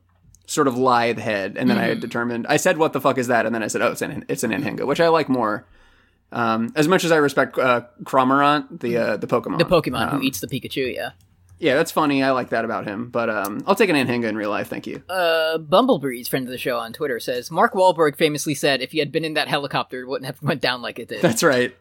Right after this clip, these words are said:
Speaker 2: "If you could intervene in any JoJo story at any point to change what happened, who would you help or hinder?" I got one.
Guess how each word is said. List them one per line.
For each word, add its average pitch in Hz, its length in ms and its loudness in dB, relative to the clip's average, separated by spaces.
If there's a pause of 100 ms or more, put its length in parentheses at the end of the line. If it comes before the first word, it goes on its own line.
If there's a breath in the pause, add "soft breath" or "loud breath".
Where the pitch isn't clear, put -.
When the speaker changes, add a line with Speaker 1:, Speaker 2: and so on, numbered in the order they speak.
Speaker 2:
"If 202 160 0
you 240 120 2
could 339 180 0
intervene 196 580 0
in 156 140 -2
any 165 260 2
JoJo 147 380 4
story 117 360 -2
at 131 120 0
any 185 180 2
point 151 300 -4
to 143 140 -8
change 220 380 -2
what 185 120 -2
happened, 117 420 -4 (200)
who 226 100 -2
would 226 200 -2
you 196 100 -2
help 139 360 2 (100)
or 135 140 0
hinder?" - 460 -8 (680)
I 262 140 2
got 202 240 2
one. 123 240 -10